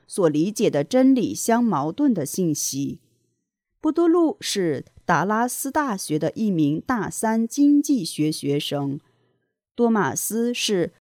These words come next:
贝勒大学的一名大一计算机科学学生。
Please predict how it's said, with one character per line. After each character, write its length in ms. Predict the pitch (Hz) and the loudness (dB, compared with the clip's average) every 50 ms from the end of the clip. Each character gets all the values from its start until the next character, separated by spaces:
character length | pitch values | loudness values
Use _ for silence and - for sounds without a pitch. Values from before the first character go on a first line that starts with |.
| _ - | _ 0
贝 200 | 311 302 277 247 | 2 2 2 2
勒 240 | 254 320 320 247 | 2 2 2 0
大 300 | 180 - 220 202 190 170 | 0 -2 -2 -2 -2 -2
学 180 | 165 - - 147 | -4 -4 -4 -2
的 120 | 151 170 151 | 0 -2 -2
一 200 | - - 220 208 | -2 -2 -2 0
名 380 | 190 170 151 143 143 147 170 180 _ _ _ _ - | 0 2 2 2 2 0 -2 -4 _ _ _ _ 0
大 240 | - 269 233 214 | 2 2 2 2
一 340 | - - 220 247 254 262 262 | 0 -2 -2 0 0 0 -2
计 260 | - - - 294 247 | -4 -4 -4 -4 -2
算 340 | 208 - - 254 226 190 165 | -2 -2 -2 -2 0 0 -2
机 300 | 170 - 190 214 214 220 | -2 -4 -2 -2 -2 -2
科 340 | 208 - - - - 277 285 | -4 -6 -10 -6 -4 -4 -2
学 260 | 285 - - 156 143 | -4 -2 -2 -2 -2
学 280 | 151 - - 139 135 156 | -2 -2 -4 -4 -4 -4
生。 380 | - - 151 135 139 143 147 | -4 -4 -4 -4 -4 -6 -8